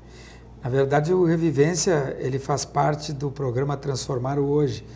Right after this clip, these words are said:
Ele foi institucionalizado ano passado e o, o Transformar o Hoje trabalha a questão da preparação à aposentadoria.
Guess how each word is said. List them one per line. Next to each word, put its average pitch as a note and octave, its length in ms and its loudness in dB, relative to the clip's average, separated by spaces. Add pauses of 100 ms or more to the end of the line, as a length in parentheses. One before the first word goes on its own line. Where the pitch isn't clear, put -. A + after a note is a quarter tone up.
(340)
Ele C3 160 0
foi C#3+ 460 4
institucionalizado C3 1200 -4
ano A#2+ 120 -6
passado C#3+ 600 -2 (680)
e C#3+ 680 2 (420)
o, D3 240 -4 (100)
o C3+ 200 -4
Transformar E3 580 2
o E3 60 6
Hoje E3 260 4
trabalha D#3+ 460 2
a - 20 -4
questão D#3+ 320 -2
da E3 100 2
preparação F3+ 760 0
à - 20 0
aposentadoria. D3+ 880 2